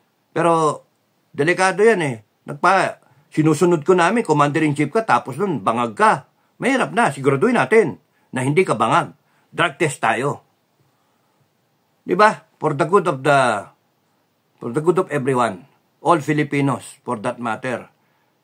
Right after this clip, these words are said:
A F P, P N P, you will be by, you will be directed by the Filipino people to,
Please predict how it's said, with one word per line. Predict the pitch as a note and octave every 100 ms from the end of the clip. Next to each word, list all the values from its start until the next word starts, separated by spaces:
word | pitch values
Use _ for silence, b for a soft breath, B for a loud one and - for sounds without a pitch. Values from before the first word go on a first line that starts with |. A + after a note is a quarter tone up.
| _ C#3
A | F3+
F | G3+
P, | G#3+ G#3
P |
N | G3 G3 F#3+
P, | G#3 G#3 E3+ - - _ _ _ _ _ _ _ _ _ _ _ _ _ _ _ _ _ _ _ -
you | C#3+
will | F3 E3
be | F3+
by, | D3+ E3 D#3+ D3
you | E3
will | E3+ D#3
be | E3
directed | D3 C#3+ E3 E3 F3+ C#3+
by | C#3+ C3+
the |
Filipino | C#3 D#3 D#3 D3 D#3 D3+
people | D3 C#3+ - A#2 F#2 - _ - _ _ _ _ _
to, | C3+